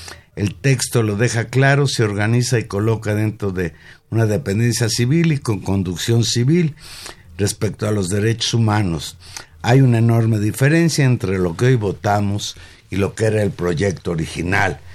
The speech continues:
dice el pri. Leo textual, En nosotros se cuenta con una oposición que sabe su papel. Mi grupo me dijo que dejara en claro que no regateará... que no regateáramos nada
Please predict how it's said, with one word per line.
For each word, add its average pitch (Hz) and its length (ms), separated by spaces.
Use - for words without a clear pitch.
dice 98 260
el 82 100
pri. 87 380
Leo 120 220
textual, 139 760
En 107 140
nosotros 123 540
se 101 120
cuenta 120 500
con 104 140
una 120 140
oposición 127 880
que 98 120
sabe 117 280
su - 220
papel. 120 500
Mi 107 200
grupo 135 760
me 101 200
dijo 123 360
que 107 100
dejara 120 440
en 113 80
claro 127 560
que 107 140
no 131 220
regateará... 107 1120
que 104 100
no 123 160
regateáramos 110 1000
nada 117 500